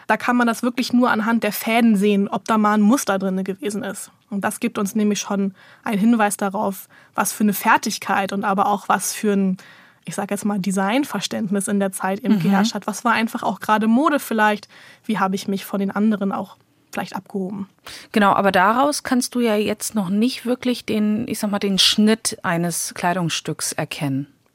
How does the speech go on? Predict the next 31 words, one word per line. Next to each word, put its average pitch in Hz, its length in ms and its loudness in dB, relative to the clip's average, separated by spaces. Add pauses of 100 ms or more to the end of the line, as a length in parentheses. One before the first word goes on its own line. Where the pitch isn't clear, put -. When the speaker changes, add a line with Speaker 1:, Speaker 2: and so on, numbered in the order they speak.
(340)
Speaker 1:
Genau, 214 280 2
also 214 220 2
diese 220 220 0
ganzen 247 360 2
kleinen 240 540 2
Fitzel, 269 520 0 (340)
die 214 80 -2
sagen 220 260 4
jetzt 226 160 -2
tatsächlich 220 460 -4
erstmal 226 360 0
nicht 233 520 2
so 262 120 -2
viel 208 220 -2
darüber 190 460 -2
aus, 208 260 0
was 208 220 0
für 233 160 -6
eine 208 440 -2 (100)
Art 220 300 -2
von 196 220 -4
Kleidungsstück 214 600 -4
wir 170 120 -6
haben. 247 320 2
Natürlich 220 400 -2
kann 214 160 -2
man 214 160 2
so 208 80 -2
ein 202 80 2
bisschen 214 280 -2
schauen, 196 360 0